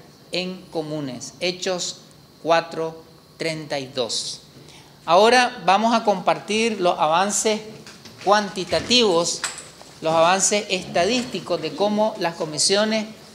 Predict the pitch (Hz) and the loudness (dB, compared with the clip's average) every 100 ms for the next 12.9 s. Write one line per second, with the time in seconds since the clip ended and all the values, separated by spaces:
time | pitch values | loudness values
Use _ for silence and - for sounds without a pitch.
0 | - - - 180 185 208 202 180 196 208 | -20 -6 4 4 4 2 -2 -2 -2 0
1 | 208 - 185 175 156 165 208 240 240 240 | 0 -2 -4 -2 0 4 4 2 0 -2
2 | - - - - 180 180 202 180 196 196 | -12 -20 -20 -6 -6 -2 0 4 4 2
3 | 214 202 - - - - - - - 180 | -2 -2 -4 -10 -20 -20 -20 -4 0 2
4 | 180 196 190 180 233 233 185 165 160 147 | 0 0 2 2 0 0 -2 -2 -2 0
5 | 180 190 202 196 196 165 147 143 135 - | 2 2 2 0 -2 -2 -2 -6 -10 2
6 | 196 196 - 185 165 165 247 214 156 156 | 2 2 0 -2 0 0 0 2 2 0
7 | 180 160 147 143 202 196 226 220 - - | 0 0 -2 -2 -2 0 -2 -2 -12 -20
8 | - - - - 160 160 190 208 196 185 | -20 -14 -14 -4 -4 -2 -2 0 2 0
9 | 170 151 - 196 202 196 185 190 190 170 | -2 -2 -2 -2 -4 -4 -4 -4 -2 0
10 | 185 220 220 - - - - 160 160 180 | 2 2 -2 -10 -18 -18 -6 0 0 0
11 | 180 190 175 165 175 160 165 160 175 175 | -2 -2 -2 -4 -6 -4 -2 -2 -2 -4
12 | 165 143 147 156 165 165 147 127 | -4 -2 0 2 4 4 2 -2